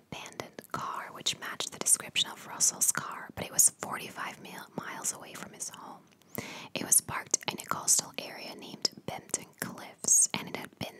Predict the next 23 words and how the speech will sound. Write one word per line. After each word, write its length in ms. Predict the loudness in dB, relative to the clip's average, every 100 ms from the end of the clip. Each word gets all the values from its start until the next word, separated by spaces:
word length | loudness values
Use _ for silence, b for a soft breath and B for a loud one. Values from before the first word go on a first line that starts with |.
| -10
there 420 | -8 -8 -12 0
since 480 | 6 8 8 4 2
the 100 | 2
morning 520 | -4 -10 -10 -10 -12 -10
that 180 | -10 -8 -10
Russell 320 | -4 -4 -4
left 220 | -14 -8 -8
his 140 | -8
house. 600 | -12 -12 -14 -20 -20 -12 B B B B B -6
The 120 | -6
warden 440 | -6 -6 -4 -4 -6
had 240 | 0 4
seen 220 | 4 2
it 120 | -6
that 240 | -6 -6 -10
morning, 340 | -14 -12 -14 -10
and 80 |
it 100 | -6
was 100 | 6
still 340 | 6 6 0 -4
there 140 | -6 -6
at 80 | -8
five 300 | -8 -10